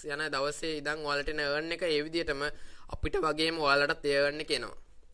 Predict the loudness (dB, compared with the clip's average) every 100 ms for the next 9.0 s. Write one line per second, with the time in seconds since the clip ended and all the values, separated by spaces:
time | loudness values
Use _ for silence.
0 | -20 -20 -16 -14 -14 -8 -4 0 0 0
1 | 0 0 0 2 2 0 -2 -8 -10 -2
2 | -2 0 2 2 0 2 2 2 -2 -2
3 | -2 0 0 0 0 2 4 4 4 2
4 | 4 4 0 -2 -6 -6 -2 0 0 -4
5 | -6 -6 -6 -8 -12 -16 -16 -18 -20 -6
6 | 0 0 0 -4 -8 -6 0 2 4 2
7 | 0 -2 -2 2 2 2 0 2 4 4
8 | 4 2 -2 0 0 2 0 -2 -2